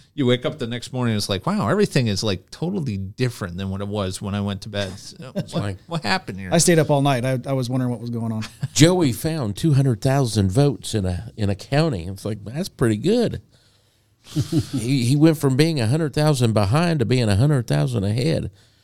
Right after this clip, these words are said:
Speaker 2: And, and literally, I had to, you know, kinda look at someone. I says, "They closed the polls. They stopped counting at six P M."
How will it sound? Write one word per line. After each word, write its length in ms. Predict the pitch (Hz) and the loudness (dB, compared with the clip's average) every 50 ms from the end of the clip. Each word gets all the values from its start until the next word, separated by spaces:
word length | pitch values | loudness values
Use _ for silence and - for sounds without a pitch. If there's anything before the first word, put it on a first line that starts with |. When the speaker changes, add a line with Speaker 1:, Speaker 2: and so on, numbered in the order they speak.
| _ _ _ _ _ | _ _ _ _ _
Speaker 2:
And, 360 | - - 123 110 107 107 - - | -4 -2 0 0 -2 -4 -6 -8
and 360 | 73 76 76 62 - 78 104 | -8 -6 -6 -6 -4 -4 0
literally, 440 | 104 123 151 156 156 135 117 110 107 | 2 2 2 2 2 0 0 0 0
I 140 | 104 117 | 0 0
had 260 | 139 139 143 127 113 98 | 0 0 0 0 0 2
to, 160 | 101 98 - - - | 0 0 0 -4 -4
you 140 | - 147 131 | 2 4 4
know, 140 | 110 104 104 | 4 4 4
kinda 240 | - 117 113 107 104 | 4 4 4 6 6
look 180 | 123 156 - | 4 4 2
at 80 | 151 131 | 0 -4
someone. 320 | - - 110 104 104 98 | -2 0 2 2 2 4
I 100 | 98 101 | 4 2
says, 300 | 95 - - 101 95 95 - _ _ _ _ _ _ _ _ _ _ _ _ _ _ _ _ _ _ | 2 0 -2 -4 -4 -6 -8 _ _ _ _ _ _ _ _ _ _ _ _ _ _ _ _ _ _
"They 200 | - - 104 104 | -6 -2 0 0
closed 680 | 95 - - - 139 160 175 165 165 165 156 143 - - | 0 -2 0 2 4 4 4 4 2 -2 -4 -6 -6 -4
the 100 | 127 120 | -2 2
polls. 460 | - - 151 147 131 110 95 87 - | 2 4 4 4 4 2 0 -2 0
They 120 | 98 98 95 | 0 2 2
stopped 500 | - - - - 127 143 170 - - - | 2 0 0 0 0 0 -2 -4 -8 -8
counting 460 | - - 156 151 123 113 101 98 92 | -2 0 2 2 4 4 4 2 0
at 120 | - - - | -2 -4 -6
six 380 | - - - 139 135 - - | -6 -2 -2 -2 -4 -4 -8
P 380 | - - - 127 123 123 127 123 | -10 -8 -6 -4 -2 -2 0 0
M." 300 | 113 98 - 110 - | 0 0 -2 -4 -8